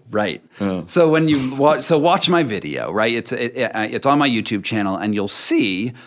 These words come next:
Speaker 1: that Wim Hof has, sells this course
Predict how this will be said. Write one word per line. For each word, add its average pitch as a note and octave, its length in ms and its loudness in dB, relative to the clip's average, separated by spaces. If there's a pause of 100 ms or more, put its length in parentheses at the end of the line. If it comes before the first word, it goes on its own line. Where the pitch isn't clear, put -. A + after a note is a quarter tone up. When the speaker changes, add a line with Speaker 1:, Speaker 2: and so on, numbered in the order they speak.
(140)
Speaker 1:
that B2 420 0 (240)
Wim F#3+ 260 2
Hof C3 300 0
has, B2 320 -2
sells C#3+ 400 0
this D#3 160 -4
course G#2+ 560 -2